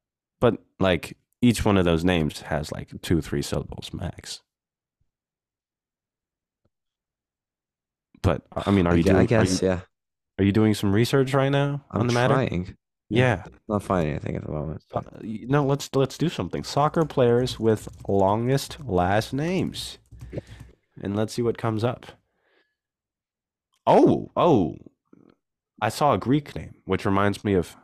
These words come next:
Speaker 1: all right.
Speaker 2: Are, are, are you
Speaker 1: Papas-,
Speaker 2: thinking what I'm thinking?
Speaker 1: I, you can say it.
Speaker 2: Socrates Papastafoulos?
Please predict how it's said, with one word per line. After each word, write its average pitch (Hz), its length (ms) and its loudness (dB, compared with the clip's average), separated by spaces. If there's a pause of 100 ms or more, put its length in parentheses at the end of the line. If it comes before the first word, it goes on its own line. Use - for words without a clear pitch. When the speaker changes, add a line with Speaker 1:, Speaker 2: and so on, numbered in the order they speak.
(380)
Speaker 1:
all 90 80 4
right. 80 160 -2 (320)
Speaker 2:
Are, 110 100 6
are, 110 200 8
are 113 60 6
you 120 80 8
Speaker 1:
Papas-, 113 60 0
Speaker 2:
thinking 127 140 2
what 123 80 4
I'm 123 140 0
thinking? 139 340 -6 (400)
Speaker 1:
I, - 140 -4 (840)
you 92 140 -4
can 90 140 0
say - 60 0
it. - 40 -6
Speaker 2:
Socrates 113 480 0
Papastafoulos? 120 1040 0